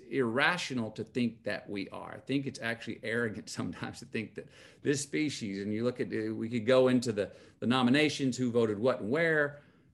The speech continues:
We are evolving, but all, we're never gonna be our best. We're not gonna get there. And I think that's the point. If we could just do a little bit better, have a small ascension to the quality of our lives and who we are and how we treat ourselves and others in it,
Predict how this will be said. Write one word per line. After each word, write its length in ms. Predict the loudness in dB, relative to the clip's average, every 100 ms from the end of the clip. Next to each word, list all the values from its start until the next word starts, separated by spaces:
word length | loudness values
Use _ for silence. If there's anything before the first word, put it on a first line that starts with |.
| -20 -18 -4
We 240 | 2 4
are 200 | 4 4
evolving, 580 | 4 2 2 2 0 -6 -12 -20 _ _ _ _ _
but 140 | -2 2
all, 280 | 4 2 0
we're 140 | 2
never 240 | 4 4
gonna 140 | 4 4
be 140 | 4
our 80 | 2
best. 500 | 0 -2 -2 -10 -16 _
We're 120 | -4
not 120 | -2
gonna 120 | -2 -4
get 500 | -6 4 4 4 -4
there. 380 | -4 -4 -12 _ _ _ _
And 80 | -4
I 40 |
think 260 | 0 -2 0
that's 180 | 0 0
the 120 | -4
point. 480 | -4 0 2 2 -2 -14 _ _ _ _ -2
If 100 | 2
we 120 | 2
could 100 | 4
just 160 | 4
do 100 | 6
a 40 | 4
little 320 | 6 8 8
bit 200 | 6 6
better, 360 | 4 4 2 -4 _ _ _ _ _ _
have 120 | -2
a 60 | -2
small 360 | 0 0 2
ascension 600 | 0 2 2 2 2 2 2
to 100 | -2
the 80 | -4
quality 420 | 0 2 2 2
of 100 | 2
our 160 | 2
lives 320 | 2 0 -2 -2
and 100 | 0
who 140 | 0
we 220 | 2 4
are 320 | 4 4 2
and 140 | 0 -2
how 100 | -2
we 140 | -2
treat 220 | -2 0
ourselves 440 | 0 0 -2 -2 -4
and 80 | -4
others 300 | -2 0 -2
in 80 |
it, 120 | -4